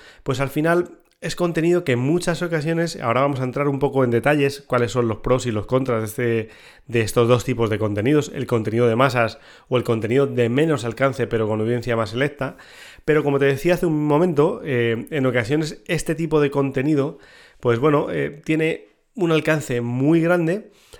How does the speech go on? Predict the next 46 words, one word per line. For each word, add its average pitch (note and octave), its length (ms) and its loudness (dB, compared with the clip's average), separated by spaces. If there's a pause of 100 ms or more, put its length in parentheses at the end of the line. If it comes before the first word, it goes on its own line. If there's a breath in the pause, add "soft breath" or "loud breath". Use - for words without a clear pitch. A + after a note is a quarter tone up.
(160 loud breath)
pero A#2+ 600 6
claro, C#3+ 360 0
mm, D3+ 460 -4
¿hasta - 240 -4
dónde D#3+ 280 0
llega F3 240 0
y, D3 180 -4
y D3 120 -12
con B2 240 0
qué, D#3 240 -2
con B2+ 160 -4
qué D3 100 -2
impacto D3 540 -2
llega? G#2 340 -2 (240 loud breath)
Ojo, - 460 0 (140)
no D3 160 4
es D#3+ 100 4
ni D#3 100 2
mejor C3 280 0
ni B2 100 0
peor, E3 360 2
sino A2+ 300 -6
que A#2+ 180 -2
es A#2 180 -8
cuen-, A#2 400 -4
cuestión A#2 320 -2
de A#2+ 60 0
estrategia. C3+ 500 -2
Yo B2+ 120 0
creo C#3 140 -4
que C3+ 60 -2
es B2 80 -6
cuestión A#2+ 420 -4
de A2+ 100 -4
que A#2 320 -4 (520 loud breath)
te, A#2 380 2
te A2+ 340 -4
pares B2 400 -2
a A2+ 140 -4
plantear, A2+ 500 -4
como A2 200 -4
ya A2 140 -6
siempre A2 260 -6
te A2+ 100 -8
he - 20 -4
dicho, A#2+ 440 -4